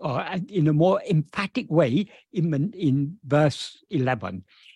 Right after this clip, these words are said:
What he says in verse eleven, he begins by saying, "Arivu arum, uh, arivu urum, uh, tanne, uh, ariadu, aiale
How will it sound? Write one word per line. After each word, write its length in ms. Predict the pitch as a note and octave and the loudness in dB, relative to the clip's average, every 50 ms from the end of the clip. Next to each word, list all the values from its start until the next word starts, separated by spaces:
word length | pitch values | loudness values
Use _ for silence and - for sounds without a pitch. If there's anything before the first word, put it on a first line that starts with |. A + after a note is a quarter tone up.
| _ _ - | _ _ -8
What 220 | C3+ D3 C#3+ - | -8 -8 -6 -2
he 140 | G3 G3+ D#3 | -2 -2 -2
says 360 | - - - G#3+ G#3+ G#3 - | 0 2 2 2 2 2 -2
in 340 | - - - G3+ F#3 F3+ D#3+ - | -10 -6 -2 0 0 0 0 0
verse 320 | E3+ E3 E3+ D#3+ - - | 2 2 2 2 0 -2
eleven, 380 | D#3+ C#3+ C#3 C#3+ A#2 G2+ A2 G#2 | -2 0 0 -2 -2 -4 -8 -8
he 160 | G2 - C#3 | -4 -4 -4
begins 480 | A2+ C3 A#2+ - E3 F#3 A3 A#3 G3+ | -2 -2 -2 0 2 4 4 4 4
by 200 | - - F3 D3 | 2 0 0 0
saying, 480 | C3 - - D3+ A#2+ G#2 G#2+ C3+ G3 F#3 - - - - - - _ _ _ _ _ - - | 0 -2 -2 -4 -4 -4 -2 -4 -4 -4 -6 -10 -20 -20 -20 -20 _ _ _ _ _ -8 -2
"Arivu 640 | D3+ E3 F3 G#3 A#3 A3+ F#3 - C4+ C4+ C4+ B3 - - | 0 2 4 6 4 4 4 4 4 4 4 2 0 -2
arum, 560 | F#3+ F3 E3+ F3 F#3+ F#3+ F#3 F#3+ G3 G#3+ A3 - _ _ _ _ _ - | 0 2 2 4 4 4 2 2 0 -2 -4 -10 _ _ _ _ _ -16
uh, 80 | A3 - _ _ _ _ _ _ _ _ _ _ _ - | -16 -16 _ _ _ _ _ _ _ _ _ _ _ -2
arivu 580 | - D#3+ F#3+ A#3 B3+ A#3 G3+ C4 C4 C4 - - | 0 2 6 6 6 6 6 6 4 4 2 2
urum, 460 | G#3+ F#3 G3+ G3 G3 F#3+ F#3+ F3+ D#3+ - _ _ _ _ - | 4 4 6 6 6 6 4 2 0 -4 _ _ _ _ -4
uh, 240 | F#3 E3 D3+ D3 C3+ - - | -2 0 0 0 -2 -4 -2
tanne, 600 | - G3 G3 F3 D#3 B2+ A2 G#2+ C3 F3+ A#3+ A3+ - _ _ _ - - _ _ _ - | 0 0 2 2 2 0 0 0 -2 -2 -2 -2 -6 _ _ _ -20 -20 _ _ _ -4
uh, 240 | - E3 D#3+ D#3 - | 0 2 2 2 2
ariadu, 960 | - - E3+ E3 E3+ E3+ F3 E3 D#3 D3+ C#3+ C#3+ C3 - A#2+ A#2 D3 A3+ A3 A#3 _ _ _ _ _ - - | 0 0 0 2 4 4 4 4 4 4 4 2 -2 -4 -4 -2 -2 -2 -2 -4 _ _ _ _ _ -12 -6
aiale 640 | C#3 C#3+ F#3 G#3+ A3 A#3 A3+ A#3 B3 A#3+ C4 B3+ | -2 -2 -2 0 0 0 0 0 0 0 0 -2